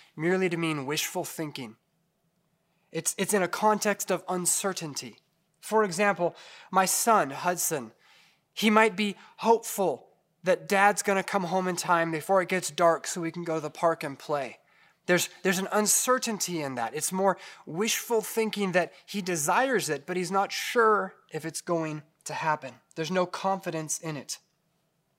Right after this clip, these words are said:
Well, hope in the Lord is different. It's not wishful thinking.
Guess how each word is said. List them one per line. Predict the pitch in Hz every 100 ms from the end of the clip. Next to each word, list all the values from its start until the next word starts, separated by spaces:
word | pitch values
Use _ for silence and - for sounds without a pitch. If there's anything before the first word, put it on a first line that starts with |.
| _ _
Well, | 170 165
hope | 202 226
in | 240
the | 196 160
Lord | 170 160 143 143 _ _ _ _ _ _ _ -
is | 127
different. | - 135 - - _ _ _ _ _ - -
It's | -
not | 202 165
wishful | 165 208 - 226
thinking. | 214 202 180 185 190 185